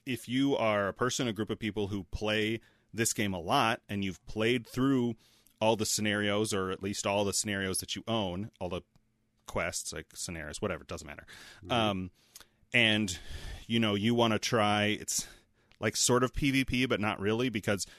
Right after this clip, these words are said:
Speaker 1: one person sets up the scenario and the other person takes it on. Um, it's just a,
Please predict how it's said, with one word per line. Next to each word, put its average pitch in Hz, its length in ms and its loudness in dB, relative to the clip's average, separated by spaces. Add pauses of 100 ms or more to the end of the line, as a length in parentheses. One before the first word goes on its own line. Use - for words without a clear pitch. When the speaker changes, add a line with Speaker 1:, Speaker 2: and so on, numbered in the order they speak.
(280)
Speaker 1:
one 117 280 4
person 120 400 4
sets - 460 4
up 113 180 0
the 120 80 -2
scenario 113 640 4
and 117 120 0
the 98 60 0
other 101 180 0
person 104 380 0
takes - 300 -6
it 101 100 -4
on. 113 340 -2 (720)
Um, 101 400 4 (600)
it's 143 200 4
just 175 200 4
a, 123 140 6